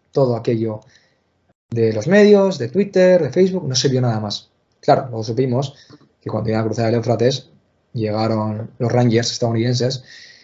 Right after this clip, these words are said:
les digo, les dijeron que, "Como crucéis esto, os va a apoyar prácticamente nadie". en lo que respecta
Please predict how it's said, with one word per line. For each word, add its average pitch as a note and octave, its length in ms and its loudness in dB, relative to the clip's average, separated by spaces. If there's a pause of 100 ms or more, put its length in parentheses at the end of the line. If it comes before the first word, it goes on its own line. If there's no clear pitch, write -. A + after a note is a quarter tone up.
(100)
les A#2+ 180 2
digo, A2+ 360 0
les A2+ 120 -2
dijeron G#2 320 -2
que, G#2+ 100 -4
"Como G#2 220 -6
crucéis B2 280 2
esto, D3+ 480 4 (760)
os A2+ 140 -6
va B2+ 60 0
a - 20 0
apoyar C#3 540 6 (920)
prácticamente A#2+ 520 0
nadie". G#2 360 -6 (800)
en A2+ 120 -4
lo G2 100 -6
que G2+ 60 -8
respecta G#2+ 680 -6